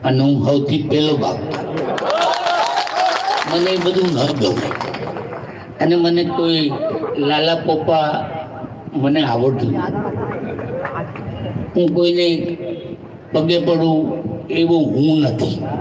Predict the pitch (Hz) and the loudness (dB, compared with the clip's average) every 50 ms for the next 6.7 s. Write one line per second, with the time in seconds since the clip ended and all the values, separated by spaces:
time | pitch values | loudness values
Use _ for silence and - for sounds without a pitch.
0 | - - - 339 - - - 415 415 659 719 762 807 807 - - - - - - | -4 -4 -2 -2 0 0 0 0 0 2 2 0 0 0 -2 -2 -2 -2 -2 -2
1 | - - - - - - - - - - - - - 190 202 202 202 196 190 185 | 0 0 0 0 0 0 0 2 2 2 2 2 2 2 2 2 2 2 2 2
2 | 190 202 202 170 151 147 151 135 - - - - - - - - - - - - | 2 2 0 0 0 0 0 0 -2 -4 -6 -6 -6 -6 -6 -4 -6 -4 -4 -6
3 | - - - - - - - - - - - - - - - - - 139 147 156 | -6 -6 -6 -8 -8 -8 -8 -8 -8 -10 -10 -12 -12 -12 -8 -2 2 2 4 4
4 | 160 156 156 156 156 160 160 160 147 135 127 117 117 123 143 143 143 151 151 151 | 4 4 4 4 4 4 2 2 2 2 2 2 2 2 2 4 4 4 4 2
5 | 131 120 117 120 - 123 135 147 151 156 151 139 135 - 143 131 - 156 147 127 | 2 0 0 -2 0 2 2 4 4 4 4 2 2 0 0 0 0 0 0 0
6 | 117 98 107 120 123 117 101 92 - - - - - | 0 0 0 0 0 0 -2 -4 -6 -6 -8 -8 -10